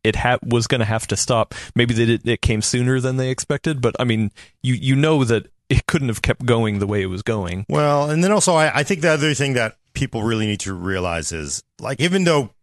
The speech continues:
Speaker 2: people give, gave A M D hell over sixty-five hundred X T, it's not like they, like,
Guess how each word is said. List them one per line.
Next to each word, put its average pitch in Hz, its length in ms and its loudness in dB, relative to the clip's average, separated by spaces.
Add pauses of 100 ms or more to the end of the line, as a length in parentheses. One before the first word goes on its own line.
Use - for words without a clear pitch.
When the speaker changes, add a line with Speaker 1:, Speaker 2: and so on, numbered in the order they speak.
(100)
Speaker 2:
people 117 260 -2
give, 98 320 -2 (180)
gave 107 300 -2 (140)
A 110 100 -2
M 95 80 -2
D 87 120 -8
hell 120 440 0
over 92 200 -4
sixty-five 92 520 -4
hundred 87 240 -4
X 82 200 -4
T, 98 240 -4 (360)
it's 277 160 -2
not 233 100 2
like 180 160 2
they, 156 120 2
like, 131 240 0